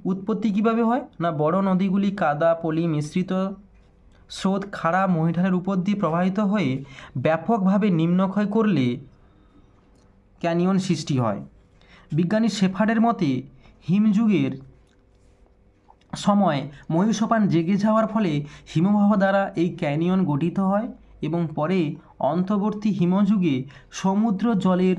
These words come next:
তলায় অবনমিত হয়। এটি হচ্ছে অন্তঃসাগরীয় গিরিখাত বা ক্যানিয়ন। এই হলো, আর এটা দেখ-, অ্যাবসিয়াল হিল সম্পর্কে এখানেও ডিটেলসে রয়েছে, আশা করি দেখতে পাচ্ছ।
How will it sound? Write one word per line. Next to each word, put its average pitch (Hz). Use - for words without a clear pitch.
তলায় 151
অবনমিত 139
হয়। 113
এটি 160
হচ্ছে 190
অন্তঃসাগরীয় 175
গিরিখাত 156
বা 147
ক্যানিয়ন। 113
এই 208
হলো, 175
আর 151
এটা 190
দেখ-, 170
অ্যাবসিয়াল 160
হিল 180
সম্পর্কে 175
এখানেও 165
ডিটেলসে 156
রয়েছে, 147
আশা 151
করি 156
দেখতে 147
পাচ্ছ। 160